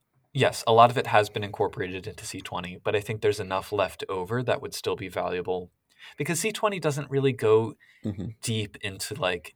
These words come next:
Speaker 1: interactions with prodigals. And an introduction adventure
Speaker 2: That's true.
Speaker 1: is useful wherever. You know,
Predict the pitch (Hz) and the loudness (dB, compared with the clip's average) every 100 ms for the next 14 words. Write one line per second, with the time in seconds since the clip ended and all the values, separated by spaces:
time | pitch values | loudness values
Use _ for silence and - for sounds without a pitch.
0 | - 117 110 107 87 85 95 90 92 - | -6 -4 2 4 4 2 -6 -10 -12 -2
1 | 101 87 87 - 76 73 - - _ _ | 2 4 2 -6 -12 -10 -12 -12 _ _
2 | _ 110 98 95 95 95 - - 113 127 | _ 0 2 0 -4 -10 -10 -4 -2 0
3 | 139 120 113 - 113 107 104 101 - 101 | 2 4 4 0 -4 0 0 0 2 2
4 | 101 104 - - 120 110 101 - 101 98 | 2 -2 -6 -4 -4 -4 -8 -4 -4 -2
5 | 92 90 120 107 90 90 - - 104 92 | -6 -8 -4 -2 0 -4 -8 -8 -6 -6